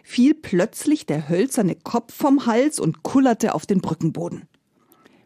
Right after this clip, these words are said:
Mit dem rollenden Kopf aber rollten auch jede Menge Silbertaler heraus. Irgendjemand, der wusste, dass der Kopf innen hohl war, musste sie darin versteckt haben.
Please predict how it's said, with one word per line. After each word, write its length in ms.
Mit 280
dem 140
rollenden 580
Kopf 320
aber 380
rollten 560
auch 200
jede 460
Menge 340
Silbertaler 800
heraus. 580
Irgendjemand, 720
der 140
wusste, 300
dass 180
der 120
Kopf 360
innen 280
hohl 280
war, 180
musste 400
sie 140
darin 340
versteckt 580
haben. 340